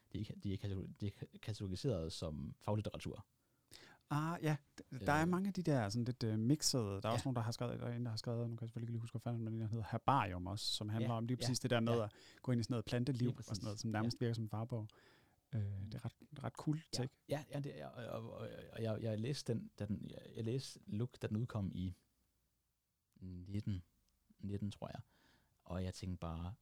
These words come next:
Speaker 1: det her, det er måden at skrive sådan en blanding mellem skønlitteratur og faglitteratur. Det var en vildt spændende måde at skrive på, som jeg ikke rigtig havde oplevet før.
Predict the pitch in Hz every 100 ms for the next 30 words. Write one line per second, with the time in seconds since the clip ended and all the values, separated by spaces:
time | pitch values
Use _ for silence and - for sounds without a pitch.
0 | _ _ _ _ _ _ _ _ - 113
1 | 107 90 101 - 92 92 95 98 104 -
2 | - 92 87 87 101 - _ _ _ _
3 | _ _ _ _ _ _ - 92 82 98
4 | 98 104 98 87 87 80 78 - - -
5 | - 104 95 98 107 - - - - -
6 | - - - 107 92 90 90 117 113 -
7 | 92 90 90 87 90 104 110 - 69 -
8 | 92 85 92 107 95 90 95 113 90 64
9 | - 62